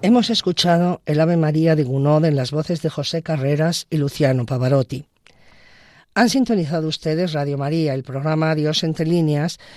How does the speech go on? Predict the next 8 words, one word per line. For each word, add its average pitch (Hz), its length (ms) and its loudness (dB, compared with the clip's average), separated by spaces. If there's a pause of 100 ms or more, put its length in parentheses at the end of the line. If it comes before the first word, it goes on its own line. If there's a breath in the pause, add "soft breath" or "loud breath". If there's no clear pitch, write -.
(120 loud breath)
que 196 120 4
hoy 208 120 8
hemos 226 180 8
dedicado 160 640 4
a 147 120 2
María 135 240 2
Victoria 131 460 2
Atencia. 123 560 -4